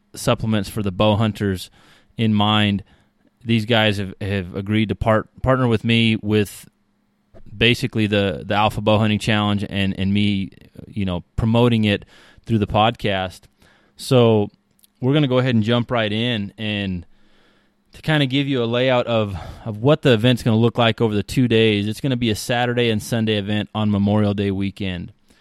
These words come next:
So Saturday's events are going to be the, it's a thirty target, or thirty arrow, I should say, uh, three D course that's gonna have bow hunter,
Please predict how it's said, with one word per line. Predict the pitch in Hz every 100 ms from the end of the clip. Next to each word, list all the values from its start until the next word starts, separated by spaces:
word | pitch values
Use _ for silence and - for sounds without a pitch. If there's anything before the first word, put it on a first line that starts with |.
| _ _ _
So | - 120 110 104 87 _ _ _ _ _ _ _ - -
Saturday's | - - 135 147 139 131 127 117 101 110 - _ _ -
events | 117 120 117 120
are | 107
going | 110 110
to | 110
be | 98 107 104
the, | 95 104 101 95 90 _ _ _ _ -
it's | -
a | 101
thirty | - - 160 156
target, | - - 143 135 117 110 - - - _ -
or | 101
thirty | 139 143 117
arrow, | 123 127 113 104
I | 104
should | - 98
say, | - 101 95 98 - _ _ _ _
uh, | 110 - 73 - _ _ _ _ - _ _ _ _ _ _
three | 131 147
D | 135 120
course | - 110 107 117 - - _ _ _ _ -
that's | 113
gonna | - 120 107
have | 113 107 101 98 90 -
bow | 110 120 139
hunter, | 127 127 117